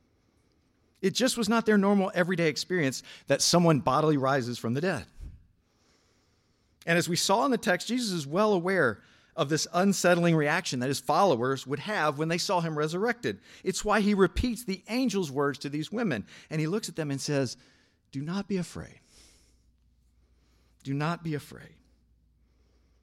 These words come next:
You see, the truth is, Easter Sunday is a time of celebration and joy.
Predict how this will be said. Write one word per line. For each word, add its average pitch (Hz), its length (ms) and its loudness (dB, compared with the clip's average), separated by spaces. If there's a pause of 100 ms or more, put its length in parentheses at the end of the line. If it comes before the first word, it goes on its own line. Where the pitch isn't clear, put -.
(840)
You 151 80 -10
see, 202 140 -2
the 165 80 -2
truth 220 260 -8
is, 190 240 -4
Easter 180 340 -6
Sunday 147 460 -4
is 175 380 2
a 135 100 -4
time 139 560 -2 (300)
of 139 140 -2
celebration 139 920 2 (340)
and 120 300 -4
joy. 147 480 -8